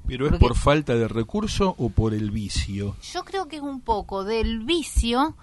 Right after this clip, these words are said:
Speaker 2: porque te endulzan, porque m-, hiciste una, una apuesta chiquita de un,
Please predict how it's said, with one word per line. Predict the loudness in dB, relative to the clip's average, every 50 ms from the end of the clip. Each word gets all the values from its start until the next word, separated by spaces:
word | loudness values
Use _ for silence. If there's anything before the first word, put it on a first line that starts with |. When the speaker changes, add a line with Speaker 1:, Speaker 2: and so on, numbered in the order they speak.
| -20 -20 -20 -20 -8 -2
Speaker 2:
porque | 0 0 0 0 -2 -2 -4 -4 -4 -8 -4
te | -2 0 0
endulzan, | 2 0 0 0 2 2 4 4 4 2 0 0 0 4 4 4 4 4 2
porque | 0 0 0 0 0 0 0 0
m-, | 0 -2 -6 -8 -8 -8 -6
hiciste | -6 -6 -4 -6 -4 -2 0
una, | 0 2 4 2 2 0 -2
una | -2 -2 0 0
apuesta | 0 2 2 0 0 0 -2 -2 -2 -2
chiquita | -2 -2 0 0 0 0 4 6 8 10 10 8 6
de | 2 -2 0 0
un, | 0 0 0 0 -2 -2 -2 -4 -4 -6 -6 -8 -10 -12 -14